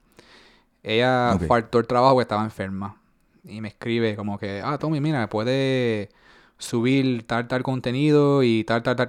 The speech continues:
Speaker 1: cosa, bla, bla, bla?" Y yo, "Claro, no problem." Yo, porque yo creé el contenido. So, yo, ven, lo subo, le, lo, lo distribuyo como se debe distribuir. Nítido, cool.
Speaker 2: Yeah.
Speaker 1: Pero entonces pensé, "¿Y si un día yo estoy enfermo?" Tú vas a,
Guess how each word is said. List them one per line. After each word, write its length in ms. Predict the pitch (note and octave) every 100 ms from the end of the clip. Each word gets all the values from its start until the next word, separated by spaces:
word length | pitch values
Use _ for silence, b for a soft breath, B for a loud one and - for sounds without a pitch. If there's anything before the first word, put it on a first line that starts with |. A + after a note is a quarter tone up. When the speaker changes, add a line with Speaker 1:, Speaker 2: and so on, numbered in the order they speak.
| A#2
Speaker 1:
cosa, 260 | B2 B2+ B2
bla, 140 | A#2
bla, 100 | C#3
bla?" 100 | G3+
Y 40 |
yo, 140 | C3 C3+
"Claro, 280 | G2+ G2 F#3+
no 100 | F3
problem." 360 | A2 A2 F3+ F3+ -
Yo, 180 | A2+ G#2+
porque 180 | A2+
yo 120 | A2 A2
creé 160 | B2
el 100 | A2
contenido. 420 | - G#2 A2 G3+
So, 160 | C3 G2+
yo, 220 | G#2 A2
ven, 220 | G#2+ G3
lo 140 | E3+ G#2
subo, 680 | - E3 E3+ E3 E3 D#3+ C#3
le, 140 | G#2
lo, 240 | A2 G#2+ G#2
lo 120 | A2
distribuyo 580 | A2+ A2+ B2 A#2 D#3 D#3
como 180 | B2 A2+
se 120 | A2+
debe 200 | A2 A#2
distribuir. 540 | A#2 A2 G#2+ G2+ G2 G#2 _ b b b b
Nítido, 400 | G#2+ A#2 A2 F#2+
cool. 240 | - G#2+ F#2+
Speaker 2:
Yeah. 240 | F2 D#2 - b b b
Speaker 1:
Pero 100 | -
entonces 240 | B2 E3+ G3
pensé, 480 | F3+ - E3 D#3+ - - - - _ - - -
"¿Y 120 | D4
si 120 | D4
un 100 | C4
día 120 | E3
yo 80 | B2
estoy 180 | A2 G#2+
enfermo?" 640 | G#2 - G2 F#2 F2 - _ _ _ _ _ - - _ _ _ _ _ _ _ _ _ _
Tú 120 | G#3+
vas 160 | C4 B3
a, 160 | B3